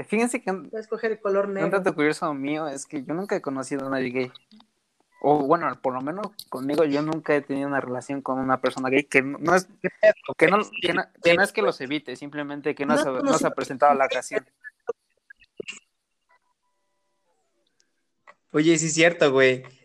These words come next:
Speaker 3: Si no, si no has conocido a ningún gay, tú eres el gay, güey.
Speaker 1: <laughs> Ya,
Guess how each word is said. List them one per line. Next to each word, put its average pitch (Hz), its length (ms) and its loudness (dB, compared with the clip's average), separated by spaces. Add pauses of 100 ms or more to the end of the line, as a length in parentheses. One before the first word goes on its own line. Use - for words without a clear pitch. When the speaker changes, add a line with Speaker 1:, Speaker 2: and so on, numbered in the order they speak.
(120)
Speaker 3:
Si 147 200 -4
no, 170 420 4
si 165 140 -2
no 160 120 2
has 170 120 2
conocido 165 460 2
a - 20 2
ningún 156 400 -2
gay, 170 360 2
tú 160 140 0
eres 147 240 -2
el 120 100 -6
gay, 135 280 -2
güey. 110 280 -10
Speaker 1:
<laughs> - 40 -20 (560)
Ya, 160 400 4